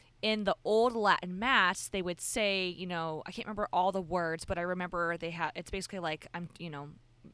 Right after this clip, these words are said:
turning the bread into the body of Christ. Um, do you know this, Agnes, about for the salvation, or hold on,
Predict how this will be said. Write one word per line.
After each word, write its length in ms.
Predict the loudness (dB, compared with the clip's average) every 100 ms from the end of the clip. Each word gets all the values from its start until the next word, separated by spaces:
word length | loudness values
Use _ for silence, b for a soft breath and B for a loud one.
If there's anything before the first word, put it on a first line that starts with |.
| _ _ -14
turning 360 | -6 -4 -4
the 60 | -4
bread 480 | -2 0 0 -2 -2
into 380 | -4 -6 -6 -4
the 100 | -2
body 400 | 2 2 0 -6
of 100 | -8
Christ. 680 | -4 2 2 2 -4 -8 -10 b b b -12
Um, 460 | -8 -8 -8 -12 -18 _ _ _ _ _ _ _ -16
do 100 | -8
you 60 | -4
know 40 |
this, 180 | -4 2
Agnes, 400 | 2 2 -4 -6
about 360 | -2 2 2 2 _ _ -20
for 220 | -8 -6 -4
the 120 | -4
salvation, 880 | 0 0 0 -4 -4 -4 -4 -6 -6
or 180 | -6 -6
hold 180 | -8
on, 100 | -10